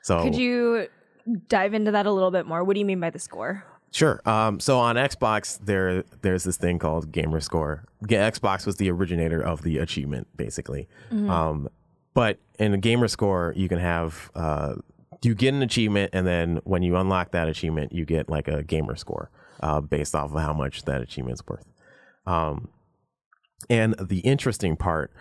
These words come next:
Speaker 1: is that, uh, all of the people, or, like, there were a bunch of people who were like, like,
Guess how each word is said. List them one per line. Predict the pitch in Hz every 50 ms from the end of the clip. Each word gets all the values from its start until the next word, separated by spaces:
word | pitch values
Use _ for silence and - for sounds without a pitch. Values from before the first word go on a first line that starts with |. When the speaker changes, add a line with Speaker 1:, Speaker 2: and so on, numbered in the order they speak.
| - - _
Speaker 1:
is | 98 90 80
that, | 87 87 82 80 80 - - - - - - _ _ _ _ _ _ _ _ _
uh, | - 95 82 80 78 67 - - _ _ _
all | 110 113 127 135 139 139
of | 131
the | 123 110
people, | - - 123 110 - 107
or, | 95 90 78
like, | 80 82 80 - - _ _ _ _ _
there | - 117 120 120
were | 120 113 107
a | 104 101 98
bunch | 98 113 120 123 -
of | 127 107 -
people | 117 107 - 92 92 87
who | 95 90
were | 90 87 85
like, | 85 78 78 78 - - _ - _ _ _ _ - 76 - _ _ - _ _ -
like, | 92 78 71 -